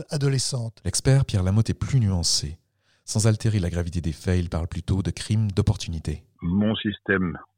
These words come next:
Speaker 3: cohérent de lecture <laughs> de la psychiatrie sur l'expérience et ce que j'ai appris des autres, hein, m'amène à penser qu'il y a des classes de personnes qui, euh, font des, euh, actes, euh,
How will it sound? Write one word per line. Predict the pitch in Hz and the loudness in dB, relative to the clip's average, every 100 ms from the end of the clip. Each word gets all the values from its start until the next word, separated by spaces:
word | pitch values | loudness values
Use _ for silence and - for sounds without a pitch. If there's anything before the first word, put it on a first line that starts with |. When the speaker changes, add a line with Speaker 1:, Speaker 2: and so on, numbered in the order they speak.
| - | -4
Speaker 3:
cohérent | 95 95 82 101 82 - - | 0 0 0 -2 -4 -10 -10
de | 82 | -6
lecture | 76 76 - - 71 - - - | -4 -4 -4 0 2 4 2 0
<laughs> | |
de | 78 - | -2 -2
la | - - | -2 -6
psychiatrie | 82 - 76 - - 110 - | -10 -4 -4 -4 -4 -4 -4
sur | - | -6
l'expérience | 98 90 - 90 87 92 - | -6 -6 -2 0 0 -2 -4
et | |
ce | 80 - | -6 -4
que | 76 | -2
j'ai | 82 | -2
appris | - - 82 76 | -2 -4 -8 -4
des | 85 92 | -4 0
autres, | 151 180 - - - - - | 0 0 -4 -6 -6 -8 -8
hein, | 80 95 110 | -2 0 2
m'amène | 82 90 95 | 2 2 2
à | 80 80 | 0 -2
penser | - - 127 - | -6 -2 -2 -2
qu'il | 82 | -4
y | |
a | |
des | 71 - - | -4 -10 -4
classes | 87 92 - - - - - - - | 0 0 -2 -16 -18 -18 -12 -12 -8
de | 82 82 - | -4 -2 -2
personnes | 87 - 95 98 - - - _ _ | -6 -2 -2 -2 -10 -20 -20 _ _
qui, | 82 80 82 | -10 -8 -6
euh, | 78 71 69 64 58 82 - | -2 -2 0 -2 -6 -10 -4
font | 117 104 | 0 0
des, | 85 80 76 82 _ - - | 0 -2 -4 -8 _ -20 -12
euh, | 76 82 101 | -8 -4 -4
actes, | - - | -6 -8
euh, | 80 78 | -6 -6